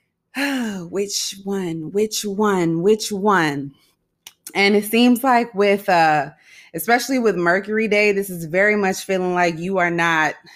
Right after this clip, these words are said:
like you're trying to detach from your emotions and just be up here, be up here in your head. But you're not listening to your heart. You're not listening to spirit. Not even that you're not, but you d-, but you should. If you feel yourself up here too much,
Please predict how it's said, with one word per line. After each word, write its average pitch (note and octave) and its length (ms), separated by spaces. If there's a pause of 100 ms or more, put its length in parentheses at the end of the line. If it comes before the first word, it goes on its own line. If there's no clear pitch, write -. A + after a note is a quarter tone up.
(200)
like D#3 480
you're F3+ 140
trying G3 260
to E3+ 80
detach D#3+ 520
from E3+ 160
your E3 140
emotions E3+ 540
and D#3+ 140
just D3+ 200
be E3 180
up D3 120
here, C#3+ 340 (200)
be E3 180
up D3+ 100
here D#3 200
in D3 100
your C#3+ 160
head. C#3+ 340 (320)
But E3+ 160
you're G3 80
not F3+ 240
listening E3+ 400
to E3 140
your D3 160
heart. G#3 420 (300)
You're E3+ 100
not E3 160
listening E3 380
to C#3+ 120
spirit. A3 600 (280)
Not C#4 220
even D4 200
that A#3+ 160
you're G3 100
not, D#3 420
but F3+ 200
you F#3+ 260
d-, E3 180
but F3 240
you E3+ 60
should. C3+ 480 (920)
If E3+ 80
you G#3 140
feel B3+ 240
yourself C4 420
up A3 160
here B3+ 300
too C4 200
much, C4 500